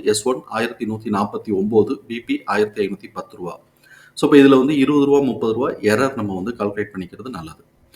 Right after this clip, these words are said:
இப்ப நமக்கு வந்து பார்த்தோம் அப்படின்னு சொன்னா, இந்த தடவை வந்து பார்த்தோம்னாக்க எக்ஸிட் ஆக போறதுக்கும் ஆவரேஜுக்கும் ரொம்ப வாஸ்ட் டிஃபரன்ஸ் இருக்கிறதுனால அவன் எஸ் ஃபோர் வரைக்கும் அடிச்சிட்டான்.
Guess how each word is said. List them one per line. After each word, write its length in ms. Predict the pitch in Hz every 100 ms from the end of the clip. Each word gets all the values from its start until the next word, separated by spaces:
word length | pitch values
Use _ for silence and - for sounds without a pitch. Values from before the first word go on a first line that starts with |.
| - - -
இப்ப 160 | 151 185
நமக்கு 320 | 147 160 151
வந்து 180 | 143 151
பார்த்தோம் 280 | 127 123
அப்படின்னு 240 | 120 123 120
சொன்னா, 160 | 120
இந்த 200 | 131 123 131
தடவை 240 | 123 131
வந்து 220 | 123 113 113
பார்த்தோம்னாக்க 500 | 107 113 104 98 139
எக்ஸிட் 380 | 107 107 - -
ஆக 160 | 113 120
போறதுக்கும் 500 | 117 110 104 104 127
ஆவரேஜுக்கும் 680 | 107 113 117 107 104 - 190 -
ரொம்ப 160 | 110 117 104
வாஸ்ட் 340 | 104 127 123
டிஃபரன்ஸ் 380 | 113 104 113 -
இருக்கிறதுனால 540 | 110 110 110 98 113 160
அவன் 300 | - - 123 147
எஸ் 200 | 95 -
ஃபோர் 320 | - 131 139 123
வரைக்கும் 340 | 104 110 110
அடிச்சிட்டான். 400 | 95 - - -